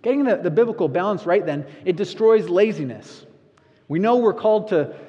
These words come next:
spiritually speaking, roll up our sleeves and do the hard work of pursuing holiness. Getting the balance right also destroys self-reliance. We don't think that sanctification is,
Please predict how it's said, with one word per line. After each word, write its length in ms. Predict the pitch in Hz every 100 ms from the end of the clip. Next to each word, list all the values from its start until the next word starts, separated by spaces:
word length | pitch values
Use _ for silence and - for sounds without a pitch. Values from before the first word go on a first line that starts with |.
| - -
spiritually 420 | - 240 240 202
speaking, 400 | 226 208 196 165
roll 260 | 185 226
up 180 | 226 220
our 120 | 202
sleeves 500 | 165 - 175 185 165
and 160 | 160 151
do 80 | 202
the 100 | 147
hard 380 | - 196 202 156
work 240 | 147 147
of 180 | 143 -
pursuing 680 | 170 - - - 214 160 131
holiness. 720 | 143 147 127 110 90 - - - _ _ _ _ _ _ _ _ _ _ _ _ _ _
Getting 180 | 165 185
the 60 |
balance 280 | 185 196 185
right 160 | 196 180
also 640 | 175 214 - 165 123 107 - - -
destroys 480 | 165 156 165 202 202
self-reliance. 640 | 208 208 208 180 214 170 -
We 100 | 185
don't 180 | 214 190
think 220 | 196 -
that 160 | -
sanctification 720 | - 208 202 180 220 214 196 160
is, 240 | 151